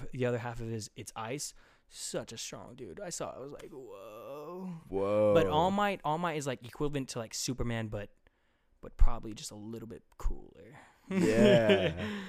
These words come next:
Speaker 2: So, so what, what makes him unique? Like, just, like,
Speaker 1: Um, he's like Shazam.
Speaker 2: Ooh. So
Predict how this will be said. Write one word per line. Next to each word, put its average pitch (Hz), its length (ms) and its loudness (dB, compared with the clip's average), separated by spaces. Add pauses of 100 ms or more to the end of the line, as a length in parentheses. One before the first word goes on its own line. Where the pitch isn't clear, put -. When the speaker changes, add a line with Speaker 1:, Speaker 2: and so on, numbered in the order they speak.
(280)
Speaker 2:
So, 175 160 4
so 170 140 6
what, 156 320 6
what 135 220 4
makes 127 340 2
him 117 160 -2
unique? 95 580 -2
Like, 92 200 -4
just, - 260 -12
like, 78 260 -6 (280)
Speaker 1:
Um, 139 580 2 (140)
he's 131 200 -6
like 170 120 -2
Shazam. 120 540 0 (640)
Speaker 2:
Ooh. 151 400 6
So - 20 -18